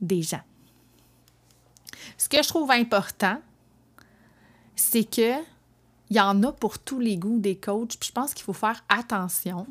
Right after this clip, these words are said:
dans le fond, de choisir, de bien choisir la personne par qui on va être coaché.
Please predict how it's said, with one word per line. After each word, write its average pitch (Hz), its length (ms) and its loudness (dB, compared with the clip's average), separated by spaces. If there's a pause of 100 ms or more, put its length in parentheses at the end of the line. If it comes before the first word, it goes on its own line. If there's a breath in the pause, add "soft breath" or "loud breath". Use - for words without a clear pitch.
dans 185 160 2
le 175 80 -4
fond, 202 180 -2
de 202 220 0
choisir, 185 960 -4 (1600 soft breath)
de 202 160 2
bien 190 480 0
choisir 196 800 -2
la 196 200 -2
personne 214 840 -2 (100)
par 190 180 0
qui - 160 -4
on 185 140 -2
va 180 140 -4
être 175 140 -10
coaché. 180 440 -6